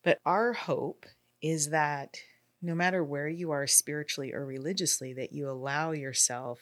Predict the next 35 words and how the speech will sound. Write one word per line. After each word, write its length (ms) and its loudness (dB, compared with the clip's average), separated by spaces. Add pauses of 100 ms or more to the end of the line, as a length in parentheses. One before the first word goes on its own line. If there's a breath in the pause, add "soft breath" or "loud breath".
(120)
to 120 -10
consider 1040 4
that 400 -2
the 80 -6
universe 1000 2 (560)
and 160 -6 (120)
all 420 4
that 160 2
is 160 0
in 220 -4
the 80 -6
universe 680 -2 (600)
really 640 4
is 160 -4
rooting 340 -6
for 240 -4
you. 280 -10 (360)
It 100 -8
wants 320 0
you 80 -6
to 140 -6
succeed. 760 -4
It 140 -8
wants 420 -2
you 180 -4
to 200 -6
feel 340 -6
love. 460 -2
It 160 -10
wants 340 -4
you 120 -8
to 340 -8
know 460 -2
your 320 -6
worth. 680 -2